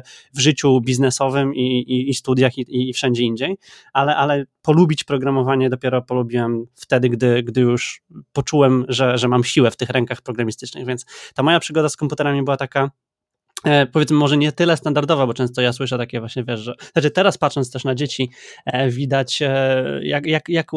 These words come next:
jak łatwiej mają. Ja im cały czas mówię, że im zazdroszczę niesamowicie, że one mają możliwość, e, i że mają, e, mają opcję, e, obcowania z komputerami we, w tak wczesnym, e, czasie, bo teraz tylko w nas, w rodzicach,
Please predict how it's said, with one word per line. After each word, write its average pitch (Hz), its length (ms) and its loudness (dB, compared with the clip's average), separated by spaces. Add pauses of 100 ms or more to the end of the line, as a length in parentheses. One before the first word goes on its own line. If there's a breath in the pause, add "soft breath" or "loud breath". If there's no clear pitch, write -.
(140)
jak 151 180 -2
łatwiej 170 360 -2
mają. 123 160 -2
Ja 135 100 0
im 147 120 0
cały 147 200 -4
czas - 160 -8
mówię, 170 200 -4
że 123 160 0
im 123 100 -2
zazdroszczę 135 600 -2
niesamowicie, 135 520 -4
że 143 80 -2
one 139 140 -2
mają 147 220 0
możliwość, 143 680 0 (380 loud breath)
e, 131 160 0
i 139 100 -2
że 139 120 2
mają, 151 340 2
e, 143 420 0
mają 147 400 -6
opcję, 170 440 -4
e, 139 360 -6
obcowania 147 500 -8
z - 60 -16
komputerami 139 640 -6 (140)
we, 151 80 -4
w - 80 -14
tak - 220 -10
wczesnym, 139 640 -8
e, 139 220 -4
czasie, 127 340 -6
bo 123 120 -12
teraz 143 280 -2
tylko 139 280 -8
w 127 80 -6
nas, 143 400 -2
w - 20 -12
rodzicach, 123 500 -2